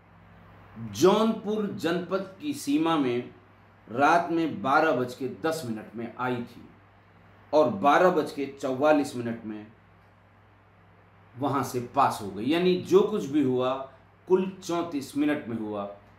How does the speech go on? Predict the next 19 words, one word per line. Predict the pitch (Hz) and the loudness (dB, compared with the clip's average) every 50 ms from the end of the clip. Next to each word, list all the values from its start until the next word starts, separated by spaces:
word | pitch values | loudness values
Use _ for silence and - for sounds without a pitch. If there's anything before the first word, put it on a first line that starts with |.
| _ - 101 | _ -20 -8
गाड़ी | 101 139 143 151 151 147 - | 0 2 4 4 4 2 0
का | 120 113 | -2 -4
भी | 101 98 107 101 | -6 -6 -8 -10
कुछ | - - - 175 185 180 - - - - - _ _ 131 | -12 -8 -6 -6 -6 -6 -8 -12 -16 -20 -20 _ _ -10
पता | 127 - 117 101 90 92 | -10 -8 -8 -8 -6 -6
नहीं | 120 131 120 101 | -4 -4 -4 -4
लगा | 95 92 87 82 85 - - - - _ _ - | -6 -8 -10 -14 -16 -18 -20 -20 -20 _ _ -12
कि | - 135 131 | -8 -8 -2
आखिर | 135 139 143 139 - 139 131 113 | 2 2 2 2 0 -2 -4 -4
ये | 113 107 101 | -4 -4 -4
गाड़ी | 90 110 110 107 101 101 101 101 - - - - - - - | -4 -6 -6 -6 -6 -8 -10 -12 -14 -20 -20 -20 -18 -8 -4
उसके | 214 202 202 - - 208 165 | -2 -2 -2 0 2 2 2
बाद | 127 113 101 101 104 - - - | 2 2 -2 -4 -4 -6 -6 -6
किधर | 151 123 101 101 101 98 - - | -4 -4 -4 -6 -10 -12 -8 -6
चली | 147 131 113 107 | -4 -4 -4 -4
गई। | 95 85 76 - - - - - - - - - - - - - - - - - - - - - - - - - - - - - - - - - - - - - - - - - - - - - - - - - - - - - - - - - - - - - - - - - - - | -6 -8 -12 -16 -16 -20 -20 -20 -20 -20 -20 -20 -20 -20 -20 -20 -20 -20 -20 -20 -20 -20 -20 -20 -20 -20 -20 -20 -20 -20 -20 -20 -20 -20 -20 -20 -20 -20 -20 -20 -20 -20 -20 -20 -20 -20 -20 -20 -20 -20 -20 -20 -20 -20 -20 -20 -20 -20 -20 -20 -20 -20 -20 -20 -20 -20 -20 -20 -4 0
पुलिस | 208 233 247 254 - - | 2 4 4 4 4 2
के | 233 | 2
पास | 233 208 190 185 190 196 - - - - - - | 2 6 6 6 6 4 2 -4 -8 -12 -16 -20